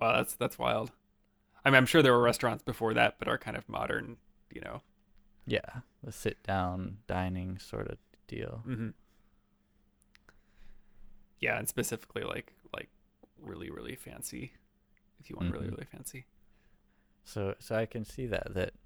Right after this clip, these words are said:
Speaker 2: you could make a case that even just going out to eat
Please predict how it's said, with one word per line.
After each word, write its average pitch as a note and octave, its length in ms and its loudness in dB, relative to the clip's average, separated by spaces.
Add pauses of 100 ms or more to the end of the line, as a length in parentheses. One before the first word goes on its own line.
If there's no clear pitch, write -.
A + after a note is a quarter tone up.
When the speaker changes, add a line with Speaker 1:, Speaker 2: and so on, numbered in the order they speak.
(300)
Speaker 2:
you G#2+ 120 2
could G#2 200 0
make G#2+ 220 2
a F#2+ 80 0
case - 600 0
that - 220 0 (480)
even G2+ 340 0
just F#2+ 300 -2
going F#2+ 340 0
out F#2+ 260 -2
to - 200 -8
eat G2+ 280 -4